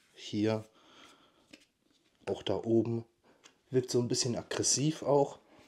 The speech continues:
Hier hinten so ein bisschen stromlinienförmig.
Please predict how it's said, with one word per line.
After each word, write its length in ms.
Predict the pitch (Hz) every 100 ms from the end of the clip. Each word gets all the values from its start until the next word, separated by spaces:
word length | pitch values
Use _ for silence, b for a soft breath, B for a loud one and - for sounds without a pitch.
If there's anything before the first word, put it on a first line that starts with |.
| B B B
Hier 160 | - 110
hinten 420 | 139 175 170 160
so 120 | 147
ein 140 | 143
bisschen 500 | 135 - - 127 131
stromlinienförmig. 1900 | - - 123 135 190 185 175 180 180 185 175 - 160 180 196 196 190 - -